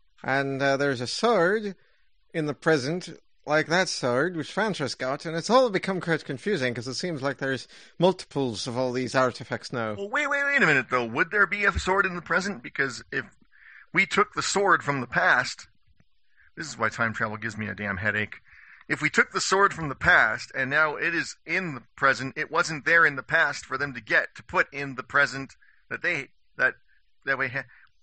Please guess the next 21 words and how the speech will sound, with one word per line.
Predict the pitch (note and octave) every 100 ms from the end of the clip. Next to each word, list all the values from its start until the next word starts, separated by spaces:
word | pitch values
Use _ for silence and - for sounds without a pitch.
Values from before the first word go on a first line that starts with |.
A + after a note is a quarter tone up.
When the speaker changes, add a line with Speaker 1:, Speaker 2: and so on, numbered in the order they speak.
| -
Speaker 2:
uh-huh. | C#3+ E3+ D#3+ - _ _ _ _ -
<laughs> | F3 - B2+ - _ _ D3
Speaker 1:
Uh, | D#3+
it's | - G3+
a | G#3
fair | - C#4+ A#3
point. | C#3+ G3+ F3 A2 -
I |
don't | D#3+ G#3+ D3+ -
know | E3 E3 B2+
what | B2+ - - -
the | C3 B2
rules | B2 F#3 C#3+ C3+
are |
going | A#2 A#2+ G#2+
to | -
be | C3 A2+
with | G#2+
that, | - A2 - -
Speaker 2:
<laughs> |
Speaker 1:
but | C#3